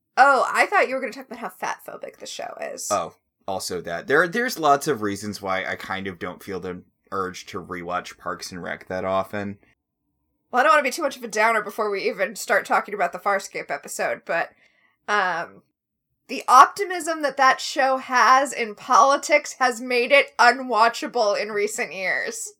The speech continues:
Speaker 2: That is true. The, it is a show that's very strongly like, "Look, there are good people working in the system to do good things, and eventually they will win out," and that's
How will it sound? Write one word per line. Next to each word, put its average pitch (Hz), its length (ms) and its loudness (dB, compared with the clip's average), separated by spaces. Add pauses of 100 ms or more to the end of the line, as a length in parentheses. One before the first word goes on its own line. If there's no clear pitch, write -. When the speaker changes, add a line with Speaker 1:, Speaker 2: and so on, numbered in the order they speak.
Speaker 2:
That 95 200 -4
is 95 160 -8
true. 82 380 -12
The, 120 220 -2 (600)
it 156 160 0
is 147 180 2
a 143 40 0
show 135 240 0
that's 127 220 -4
very 120 380 0
strongly 110 560 0
like, 98 400 -8
"Look, 110 240 -2
there 107 220 2
are 107 80 4
good 113 240 -2
people 120 340 -6
working 113 320 0
in 107 100 -4
the 107 80 -4
system 117 500 -4
to 113 100 -10
do 101 160 -6
good 98 260 -6
things, 110 420 -4
and 101 140 -6
eventually 98 500 -8
they 92 160 -4
will 92 180 -6
win 92 200 -10
out," 85 280 -8
and 85 140 -10
that's - 460 -10